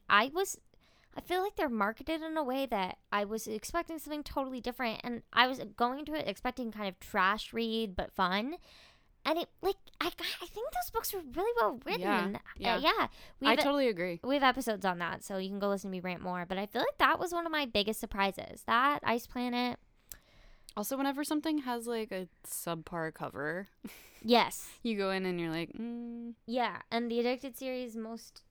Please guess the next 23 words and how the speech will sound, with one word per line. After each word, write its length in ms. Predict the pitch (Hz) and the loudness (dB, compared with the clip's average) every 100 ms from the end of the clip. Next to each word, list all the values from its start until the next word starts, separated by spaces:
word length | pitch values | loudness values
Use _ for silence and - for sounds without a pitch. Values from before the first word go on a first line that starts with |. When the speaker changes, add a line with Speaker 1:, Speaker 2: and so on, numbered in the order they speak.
| _ _ _ _ - | _ _ _ _ -12
Speaker 1:
definitely 320 | 202 208 220 196 | -4 -4 -4 -8
does. 560 | - - - - - - _ _ - | -10 -12 -14 -16 -16 -20 _ _ -14
Speaker 2:
Oh 40 | |
my 120 | 185 185 | -10 -10
God, 160 | 175 | -10
The 60 | - | -12
Paris 300 | - 175 185 | -10 -10 -10
Apartment 460 | 180 - - - | -12 -12 -10 -12
was 100 | - | -12
a 40 | 98 | -12
letdown 340 | - - - | -14 -12 -14
too, 140 | - - | -14 -14
sorry. 320 | - - - - - | -14 -14 -14 -12 -10
Speaker 1:
Oh, 420 | 208 208 196 196 196 | -4 -2 0 0 -2
yeah, 480 | 190 185 180 180 180 - | -4 -6 -6 -6 -10 -10
that 140 | 196 | -8
one 220 | 233 214 | -8 -8
was 200 | 175 185 | -8 -10
a 40 | 170 | -12
letdown. 380 | 170 170 - 180 | -12 -12 -8 4
Speaker 2:
We 180 | 254 | 6
were 160 | 262 254 | 10 10
liars. 720 | 233 202 202 190 190 247 - | 10 8 6 4 4 4 4